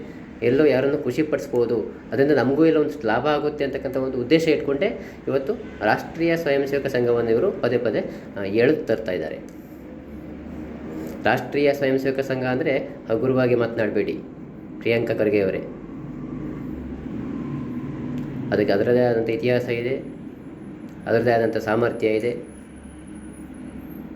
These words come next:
ಇವತ್ತೇನಾದರೂ ಆರ್ ಎಸ್ ಎಸ್ ಇಲ್ಲ ಅಂದಿದ್ರೆ ಇವತ್ತು ನೀವು ಪ್ರಿಯಾಂಕ ಖರ್ಗೆ ಅಂತ ಹೆಸರಿಟ್ಕೋತಾ ಇರಲಿಲ್ಲ, ನಿಮ್ಮಪ್ಪ ಮಲ್ಲಿಕಾರ್ಜುನ್ ಖರ್ಗೆ ಅಂತ ಹೆಸರಿಟ್ಕೋತಾ ಇರಲಿಲ್ಲ, ಬೇರೆ ಏನೋ ಇಟ್ಕೋಬೇಕಾಗಿತ್ತು. ನಿಮಗೆ ಅನುಭವ ಆಗಿದೆ ಹಿಂದೆ.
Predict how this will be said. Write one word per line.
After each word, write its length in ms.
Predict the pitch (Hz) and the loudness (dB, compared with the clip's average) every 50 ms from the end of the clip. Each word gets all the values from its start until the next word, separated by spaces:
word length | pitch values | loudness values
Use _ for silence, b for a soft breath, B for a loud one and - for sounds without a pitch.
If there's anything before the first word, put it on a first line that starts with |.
| - - - - - - - - - - - - - - - | -14 -12 -12 -12 -12 -12 -12 -14 -14 -14 -14 -14 -12 -6 -2
ಇವತ್ತೇನಾದರೂ 440 | 107 104 107 113 117 120 117 113 110 | 0 2 4 6 6 4 4 2 2
ಆರ್ 180 | 104 110 120 | 2 4 2
ಎಸ್ 140 | 123 120 120 120 | 2 2 0 -2
ಎಸ್ 100 | 123 - | -4 -4
ಇಲ್ಲ 180 | - 107 113 120 | -4 0 0 2
ಅಂದಿದ್ರೆ 420 | 120 117 107 98 - 87 98 110 123 - B B B B - - | 2 2 2 0 0 -2 -4 -4 -4 -6 B B B B -4 -2
ಇವತ್ತು 180 | 110 110 107 | 0 2 2
ನೀವು 180 | 104 104 104 95 - | 4 4 2 2 2
ಪ್ರಿಯಾಂಕ 400 | - 120 127 131 135 131 123 113 - | 2 2 4 4 4 2 2 0 0
ಖರ್ಗೆ 200 | 113 110 110 113 107 | 2 2 4 2 2
ಅಂತ 80 | 107 | 2
ಹೆಸರಿಟ್ಕೋತಾ 500 | 107 104 - 123 110 - - 107 107 104 101 | 0 -2 -4 -6 -4 -2 -2 -2 -2 -2 -2
ಇರಲಿಲ್ಲ, 260 | 95 98 92 85 - - - - - - - - B B B B B B B B | -2 -4 -6 -6 -6 -10 -12 -14 -16 -16 -16 -16 B B B B B B B B
ನಿಮ್ಮಪ್ಪ 340 | 120 113 113 113 - 135 123 107 | 2 4 4 4 4 2 2 2
ಮಲ್ಲಿಕಾರ್ಜುನ್ 440 | 104 120 131 127 120 120 123 117 - | 2 2 2 2 2 2 2 2 2
ಖರ್ಗೆ 220 | 113 110 104 110 107 | 2 2 2 2 2
ಅಂತ 80 | - - | 0 0
ಹೆಸರಿಟ್ಕೋತಾ 420 | - 117 110 - - 107 110 104 98 | -4 -4 -6 -4 -2 -2 0 0 -2
ಇರಲಿಲ್ಲ, 280 | 92 92 90 85 - - - - - - - - - - - - 107 | -2 -2 -4 -4 -6 -8 -10 -12 -16 -16 -16 -16 -16 -10 -2 2 4
ಬೇರೆ 180 | 113 120 120 117 | 6 6 6 6
ಏನೋ 120 | 117 120 117 107 | 6 4 4 2
ಇಟ್ಕೋಬೇಕಾಗಿತ್ತು. 640 | - 117 104 104 104 101 92 90 90 - - - - - - - - - - - - - - - - - - - - - - - - - | 2 0 0 0 0 0 0 -2 -2 -4 -6 -10 -10 -12 -16 -18 -18 -20 -20 -20 -20 -20 -20 -18 -18 -18 -18 -18 -18 -16 -16 -10 -2 2
ನಿಮಗೆ 260 | 110 113 123 113 107 110 | 4 6 6 6 6 6
ಅನುಭವ 240 | 120 113 127 135 | 6 6 6 6
ಆಗಿದೆ 380 | 127 113 110 120 139 135 113 98 | 6 6 6 6 4 4 4 2
ಹಿಂದೆ. 280 | 98 101 104 98 87 | 0 0 0 -2 -4